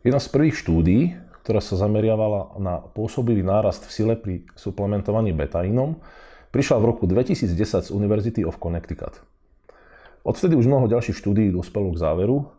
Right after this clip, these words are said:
že betaín môže v skutočnosti zvýšiť silu a energiu. Ale posledná štúdia vykonaná na College of Springfield in Massachusetts je dôležitá najmä pre kulturistov. Výskumníci sledovali u mužov trénujúcich s váhami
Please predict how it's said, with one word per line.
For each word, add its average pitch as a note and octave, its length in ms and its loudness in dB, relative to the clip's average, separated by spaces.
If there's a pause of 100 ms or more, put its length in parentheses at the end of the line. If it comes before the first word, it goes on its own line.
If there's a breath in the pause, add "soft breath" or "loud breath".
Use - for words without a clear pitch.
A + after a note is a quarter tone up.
(120)
že F#2+ 160 -6
betaín G#2 480 -2
môže B2+ 240 0
v - 80 -12
skutočnosti A#2 480 -6
zvýšiť G#2 400 -4
silu A2 320 -2
a E2 160 -4
energiu. D#2+ 480 -6 (160)
Ale C3+ 160 2
posledná C3+ 400 0
štúdia B2 320 0
vykonaná G#2+ 480 0
na F2 80 -6
College A#2+ 320 0
of - 80 -10
Springfield A2 560 -4
in F2+ 80 -4
Massachusetts G2 720 -4 (560 soft breath)
je F#2+ 80 0
dôležitá B2+ 400 2
najmä A#2 320 2
pre F2 160 -4
kulturistov. F#2 800 -2
Výskumníci D3+ 480 4
sledovali G#2+ 480 4
u E2+ 100 4
mužov G#2 380 2
trénujúcich F#2+ 400 0
s E2 80 0
váhami F#2 480 0